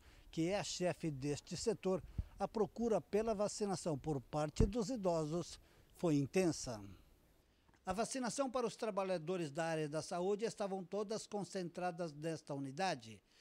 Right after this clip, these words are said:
Agora a U B S do Jardim Casqueiro também está fazendo a imunização. Dona Cláudia Lúcia, de setenta e um anos de idade, recebeu a primeira dose da vacina e, segundo ela, está se sentindo muito bem.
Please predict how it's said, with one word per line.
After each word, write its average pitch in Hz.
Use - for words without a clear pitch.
Agora 165
a 160
U 160
B 143
S 196
do 190
Jardim 190
Casqueiro 175
também 202
está 214
fazendo 160
a 143
imunização. 135
Dona 214
Cláudia 226
Lúcia, 214
de 143
setenta 220
e 202
um 170
anos 151
de 220
idade, 196
recebeu 180
a 233
primeira 254
dose 170
da 175
vacina 156
e, 240
segundo 220
ela, 190
está 240
se 226
sentindo 185
muito 135
bem. 131